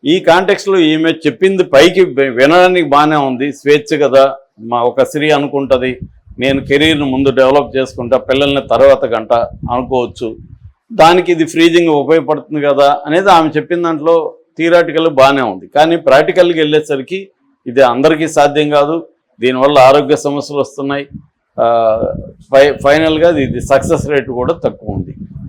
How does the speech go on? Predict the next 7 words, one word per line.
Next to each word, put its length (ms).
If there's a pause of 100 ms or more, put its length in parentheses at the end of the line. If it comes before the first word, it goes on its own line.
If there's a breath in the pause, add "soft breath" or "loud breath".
(180)
So 200
అందువల్ల, 800 (480)
ఆ, 60
బిడ్డల్ని 920
కనడం 480
లేకపోతే 240
పెళ్ళి 640